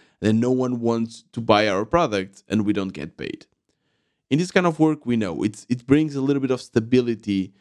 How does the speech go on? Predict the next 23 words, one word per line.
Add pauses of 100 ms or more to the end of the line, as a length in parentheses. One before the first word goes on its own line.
(220)
to
our
life.
So, (580)
as
you
know, (320)
I'm
working
on
a
no-code
app, (1080)
or
I'm
working
on
a,
an
app
using
no
code,